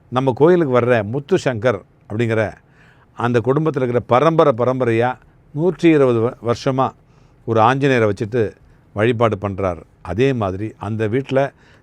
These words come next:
கிட்டத்தட்ட ஒரு முப்பத்து முக்கோடி தேவர்களுடைய படங்களும் அங்க இருக்குது. அது பல வருஷமா வச்சுட்டு கோலு வைக்கிறாங்க, வழிபாடு பண்றாங்க. அந்த குடும்பம் நல்லா இருக்குது,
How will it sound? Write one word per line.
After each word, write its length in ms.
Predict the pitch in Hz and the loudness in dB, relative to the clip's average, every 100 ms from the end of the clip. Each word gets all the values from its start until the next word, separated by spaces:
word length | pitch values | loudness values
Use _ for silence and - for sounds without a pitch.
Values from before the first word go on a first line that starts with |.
| - | -8
கிட்டத்தட்ட 720 | 156 180 151 160 151 156 110 - - _ _ _ _ _ | 0 0 2 -2 0 0 -2 -12 -20 _ _ _ _ _
ஒரு 580 | 123 135 165 170 117 - _ _ _ _ _ _ _ - | -4 0 4 6 4 0 _ _ _ _ _ _ _ -12
முப்பத்து 460 | 139 151 196 175 | -10 -2 -2 0
முக்கோடி 440 | 151 139 147 143 120 | -2 0 2 2 4
தேவர்களுடைய 500 | 117 156 135 127 117 | 4 4 2 0 0
படங்களும் 440 | 101 101 120 120 | 2 0 2 0
அங்க 180 | 107 101 | 0 0
இருக்குது. 360 | 98 98 101 113 _ _ _ _ _ - | -2 -4 -4 -8 _ _ _ _ _ -6
அது 260 | 107 113 | -4 -2
பல 320 | 101 104 131 170 | 0 0 4 4
வருஷமா 580 | 147 - 147 151 117 | 2 2 0 0 0
வச்சுட்டு 440 | 117 127 113 131 101 | -2 -4 -2 -2 -2
கோலு 180 | 110 135 | 2 2
வைக்கிறாங்க, 540 | 123 107 104 92 107 151 | 2 2 0 -2 -6 -6
வழிபாடு 440 | 101 139 139 127 101 | -2 0 2 0 0
பண்றாங்க. 480 | 104 104 95 87 - _ _ _ _ _ | -8 -8 -10 -14 -20 _ _ _ _ _
அந்த 220 | - 117 127 | -8 -4 -2
குடும்பம் 460 | 139 156 156 165 | 0 0 2 0
நல்லா 360 | 113 117 156 139 | 2 2 4 2
இருக்குது, 360 | 117 120 165 | 2 -4 -4